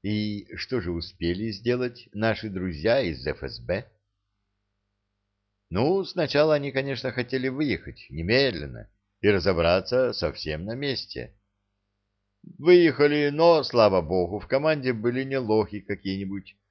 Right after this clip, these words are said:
а настоящие профи. Они-то и заметили за твоей квартирой очень серьезную наружку. Наружка оказалась мафиозной, но режиссировали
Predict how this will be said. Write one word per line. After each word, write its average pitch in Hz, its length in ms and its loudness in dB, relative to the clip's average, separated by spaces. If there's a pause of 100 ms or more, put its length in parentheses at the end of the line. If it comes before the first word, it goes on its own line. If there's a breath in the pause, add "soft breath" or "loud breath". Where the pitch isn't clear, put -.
а 123 100 2
настоящие 143 520 -2
профи. 101 600 -6 (640)
Они-то 98 440 0
и 117 140 2
заметили 127 640 -2
за 92 160 -2
твоей 90 340 -2
квартирой 85 720 -4 (360)
очень 101 540 0
серьезную 120 840 -2
наружку. 127 720 -4 (800)
Наружка 160 500 4
оказалась 120 600 0
мафиозной, 87 920 -4 (640)
но 147 360 2
режиссировали 117 1300 -2